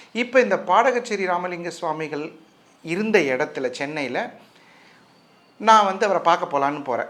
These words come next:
அந்த சுவாமி, அங்கேயும் கோடி சுவாமிகள் இருந்திருக்காங்க, சென்னையில சாமி இருந்தாங்க. நான் என்ன பண்றேன், ஒரு சாயங்காலம் ஒரு அஞ்சு மணி இருக்கும்,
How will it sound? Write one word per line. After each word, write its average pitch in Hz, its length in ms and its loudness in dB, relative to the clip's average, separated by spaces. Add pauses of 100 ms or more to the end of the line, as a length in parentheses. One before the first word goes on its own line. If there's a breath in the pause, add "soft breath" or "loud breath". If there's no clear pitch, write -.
(680 soft breath)
அந்த 202 420 2
சுவாமி, 165 480 0
அங்கேயும் 214 340 -2
கோடி 196 180 0
சுவாமிகள் 170 380 -4
இருந்திருக்காங்க, 143 480 -6
சென்னையில 160 560 -4 (600 loud breath)
சாமி 185 400 0
இருந்தாங்க. 131 360 -6 (560 loud breath)
நான் 226 280 4
என்ன 240 220 -2
பண்றேன், 214 280 -2
ஒரு 185 140 -6
சாயங்காலம் 180 440 -2
ஒரு 180 100 -2
அஞ்சு 160 220 -6
மணி 175 160 -6
இருக்கும், 143 280 -10